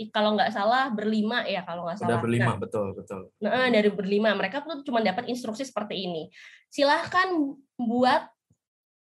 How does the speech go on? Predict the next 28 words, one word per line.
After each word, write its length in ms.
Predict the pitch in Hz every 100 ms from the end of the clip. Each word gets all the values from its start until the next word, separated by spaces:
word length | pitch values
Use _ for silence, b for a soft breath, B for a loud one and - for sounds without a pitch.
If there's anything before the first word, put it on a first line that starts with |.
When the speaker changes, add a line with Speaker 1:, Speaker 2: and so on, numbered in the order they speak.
| -
Speaker 1:
tim 280 | 262 320
yang 160 | 311 269
beranggotakan 680 | 226 220 226 214 214 208 202
sepuluh 320 | - 330 349
orang 400 | 233 190 190 294
dalam 320 | 226 190 254
waktu 240 | 240 240 311
sepuluh 320 | - 254 269
menit." 320 | 247 208 185 _ _ _ _ _ _ _ _ _ B B -
Mereka 200 | 196 277
cuma 200 | 254 226
Speaker 2:
Yes. 80 | 190
Speaker 1:
dapat 300 | - 262 - b b b b _ _
instruksi 360 | 220 226 233
seperti 400 | 285 240 214 269
itu, 240 | 262 196 -
tapi 280 | 208 294
belum 400 | 370 262 226 240
tahu 280 | 247 330 359
nih 200 | 320 269 262
permainannya 520 | 233 226 233 247 233
apa. 320 | 226 180 - b b
Jadi 200 | - 226
sebetulnya 400 | 392 285 247 277
pada 200 | 403 262 214
saat 240 | 254 226
itu 160 | 220 392
mereka 360 | 392 247 233